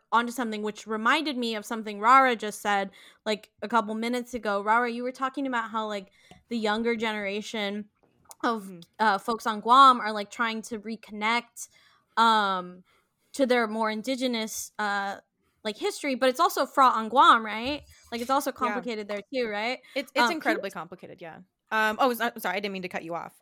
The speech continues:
Speaker 1: No, no,
Speaker 2: Um,
Speaker 1: I just want you to, I just wanna hear about it. Like, and, and is there, like, I guess the question I had is, like, is there continuity there so that, like, like, folks who have, like, Chamorro descent can connect to that indigenous culture, or is it broken up and you have to, like, piecemeal it? Or, like,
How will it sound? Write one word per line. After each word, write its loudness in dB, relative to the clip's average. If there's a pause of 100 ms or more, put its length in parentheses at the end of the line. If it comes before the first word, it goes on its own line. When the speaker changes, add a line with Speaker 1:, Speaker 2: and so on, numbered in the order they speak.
Speaker 1:
No, 4
no, 8
Speaker 2:
Um, 12
Speaker 1:
I 10
just 0
want 2
you 2
to, 0
I 4
just -6
wanna 0
hear 0
about 0
it. -8
Like, -4
and, -2
and -2
is -2
there, 4
like, 4 (320)
I 6
guess 2
the -2
question 0
I -2
had 4
is, -4
like, -4 (240)
is 0
there 4
continuity -2
there -2
so -8
that, 0
like, -2 (380)
like, -4 (140)
folks 2
who -4
have, 6
like, -6
Chamorro -4
descent 2
can -6 (120)
connect -2
to -8
that 2
indigenous -8
culture, -6
or 0
is 0
it -2
broken -2
up 4
and -4
you -6
have -6
to, -18
like, -4
piecemeal -4
it? -2
Or, 0
like, -4